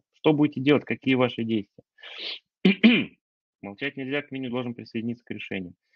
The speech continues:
Наверно, да. Далее мы начинаем опять же нагнетать, да, вот заказчик пришел с своим боссом,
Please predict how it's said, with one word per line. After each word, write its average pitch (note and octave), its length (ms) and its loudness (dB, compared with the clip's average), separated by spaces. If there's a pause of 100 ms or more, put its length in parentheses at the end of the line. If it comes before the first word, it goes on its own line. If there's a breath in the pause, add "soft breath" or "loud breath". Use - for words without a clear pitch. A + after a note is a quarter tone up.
(160)
Наверно, D3+ 480 0
да. G2+ 240 -6 (1000)
Далее G3 280 4
мы G#3 100 0
начинаем E3 320 -4
опять D3 260 -8
же B2 60 -12
нагнетать, A#2+ 500 -8
да, A2+ 240 -12
вот B2+ 180 -12
заказчик C#3 420 -6
пришел A#2 320 -10
с - 60 -20
своим G2 220 -10
боссом, F2+ 380 -12